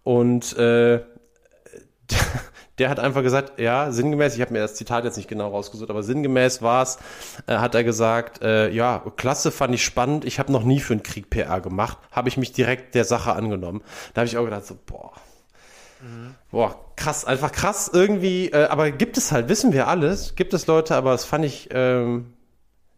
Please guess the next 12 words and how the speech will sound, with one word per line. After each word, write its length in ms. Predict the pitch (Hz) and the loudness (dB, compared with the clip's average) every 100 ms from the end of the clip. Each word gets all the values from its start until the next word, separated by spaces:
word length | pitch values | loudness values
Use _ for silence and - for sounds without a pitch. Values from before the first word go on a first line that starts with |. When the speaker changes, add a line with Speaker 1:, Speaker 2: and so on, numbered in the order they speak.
| _ | _
Speaker 1:
diese 320 | 123 117 120 | -2 2 4
Aussage 420 | 107 147 - 117 117 | 4 2 0 0 0
zu 140 | - | -2
lesen, 200 | 107 104 | -4 -4
fand 240 | - 127 | -2 -2
ich 120 | 123 95 | -2 -2
irgendwie 420 | 120 117 113 110 | -2 -2 -2 -4
f-, 320 | 80 - - | -6 -14 -16
einen 280 | 92 90 107 | -10 -10 -6
kleinen 300 | - 113 110 | -2 0 0
Exkurs 560 | 104 - - 107 - | -4 -6 -4 -4 -2
wert. 260 | 107 120 - | 0 2 0